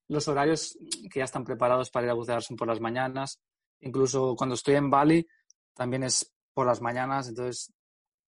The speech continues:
después de comer, o me hago una pequeña siesta o me tomo <laughs> un par de cafés y entonces sí que trabajo por la tarde.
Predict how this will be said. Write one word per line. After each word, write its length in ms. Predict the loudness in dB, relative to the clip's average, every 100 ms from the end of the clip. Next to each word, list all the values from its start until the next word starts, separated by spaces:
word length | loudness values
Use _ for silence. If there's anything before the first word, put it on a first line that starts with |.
| -8
después 300 | -4 0 0
de 80 | 0
comer, 440 | 0 2 2 2
o 100 | -2
me 80 | -4
hago 120 | -4
una 140 | -6 -6
pequeña 300 | -8 -8 -8
siesta 360 | -4 -4 -2
o 140 | -2 -2
me 180 | -4 -6
tomo 500 | -6 -4 -4 -6 -8 _
<laughs> 160 | _ _
un 120 | 0
par 140 | 4 6
de 80 |
cafés 340 | 6 4 6 4
y 40 |
entonces 280 | 4 2 2
sí 120 | 0
que 120 | -2
trabajo 360 | -2 0 0 0
por 120 | -4
la 60 | -2
tarde. 340 | -2 -2 -6